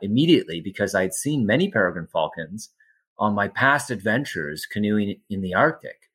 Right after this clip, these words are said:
In fact, in twenty seventeen, when I did my almost four thousand kilometer solo journey alone across the Arctic by canoe, I had seen,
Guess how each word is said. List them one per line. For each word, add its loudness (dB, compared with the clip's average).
In -4
fact, 4
in -4
twenty 2
seventeen, 0
when 0
I 0
did -2
my 0
almost -4
four 4
thousand 2
kilometer -2
solo 2
journey -4
alone 2
across 0
the 0
Arctic 0
by 0
canoe, 0
I 2
had -2
seen, -4